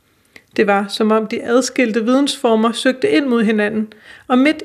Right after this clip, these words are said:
imellem dem stod hun. I novembers fuldmåne mødtes hun med sine medhekse. De var ni i alt, og de mødtes i hendes baghave. Månen stod højt, og det var en skyfri himmel,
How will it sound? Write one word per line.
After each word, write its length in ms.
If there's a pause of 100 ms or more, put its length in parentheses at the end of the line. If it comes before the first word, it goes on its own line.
imellem 380
dem 300 (140)
stod 340
hun. 260 (2250)
I 60
novembers 540
fuldmåne 580
mødtes 360
hun 160
med 80
sine 240
medhekse. 640 (580)
De 100
var 100
ni 240
i 160
alt, 380 (340)
og 100
de 80
mødtes 380
i 80
hendes 240
baghave. 560 (1040)
Månen 400
stod 260
højt, 400 (340)
og 100
det 80
var 100
en 80
skyfri 520
himmel, 460